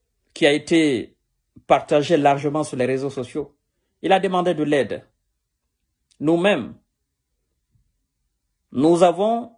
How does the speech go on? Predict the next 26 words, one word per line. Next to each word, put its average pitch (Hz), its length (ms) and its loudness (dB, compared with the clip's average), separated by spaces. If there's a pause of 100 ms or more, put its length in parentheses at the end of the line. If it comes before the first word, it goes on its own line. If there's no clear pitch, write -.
(360)
fait 196 220 2
ce 202 100 2
que 196 120 0
nous 170 200 0
avons 156 180 2
pu. 147 400 -14 (240)
Nous 151 200 0
avons 151 160 4
appelé 165 300 0
les 147 120 2
personnes 147 360 -2
de 143 60 -2
bonne 147 200 -2
foi, 123 320 -4
les 127 100 -2
personnes 160 420 -4
de 156 60 -4
bonne 156 180 0
volonté. 143 480 -4 (500)
Nous 165 180 0
avons 185 200 2
appelé 214 460 0
les 160 100 2
personnes 156 840 -2
placées 180 420 -2
haut - 440 -2